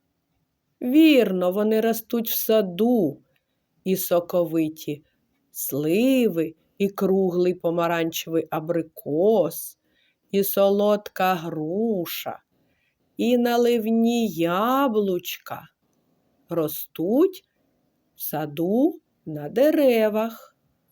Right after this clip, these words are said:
Дерева високі, великі. Коли приходить осінь,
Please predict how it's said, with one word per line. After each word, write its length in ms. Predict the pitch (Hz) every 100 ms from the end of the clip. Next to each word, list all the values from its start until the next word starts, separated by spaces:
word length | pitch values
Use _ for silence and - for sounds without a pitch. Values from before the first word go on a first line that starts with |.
| _ _
Дерева 500 | - 190 180 175 165
високі, 1080 | 160 156 - - 165 156 208 247 220 - 151
великі. 1040 | 151 175 170 156 160 208 247 233 - - - _ _ _ _ _ _ _ _ _
Коли 280 | - 170 185
приходить 640 | 185 185 - 180 175 175 -
осінь, 680 | 165 196 285 339 - 151